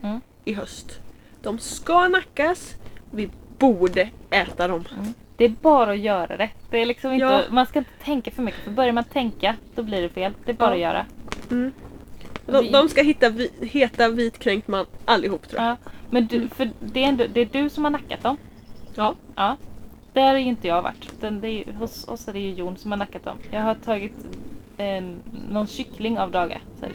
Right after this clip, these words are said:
Speaker 1: kycklingar som inte, ja, men som inte kan gå ordentligt, där man ser att de här kommer inte leva och den
Speaker 2: Mm.
Speaker 1: bara ligger och plågas.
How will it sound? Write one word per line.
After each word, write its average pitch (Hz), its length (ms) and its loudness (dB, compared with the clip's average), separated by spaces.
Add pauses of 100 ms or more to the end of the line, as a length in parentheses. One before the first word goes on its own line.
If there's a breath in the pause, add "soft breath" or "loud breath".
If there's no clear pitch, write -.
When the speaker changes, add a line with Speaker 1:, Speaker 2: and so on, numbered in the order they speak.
Speaker 1:
kycklingar 180 380 -4
som 180 220 -6
inte, - 420 -4 (800 loud breath)
ja, 196 80 2
men 185 160 0
som 185 200 -6
inte - 160 -8
kan 190 160 -6
gå 175 100 0
ordentligt, 175 480 0
där 175 80 -2
man 170 120 -2
ser 165 140 -6
att 160 60 -12
de 175 120 -10
här 170 360 -2 (200)
kommer 185 300 0
inte 185 260 -4
leva 175 440 0 (200)
och - 80 -8
den 170 80 -4
Speaker 2:
Mm. 165 100 -4
Speaker 1:
bara 170 120 4
ligger 165 280 0
och 165 100 -4
plågas. 185 580 -4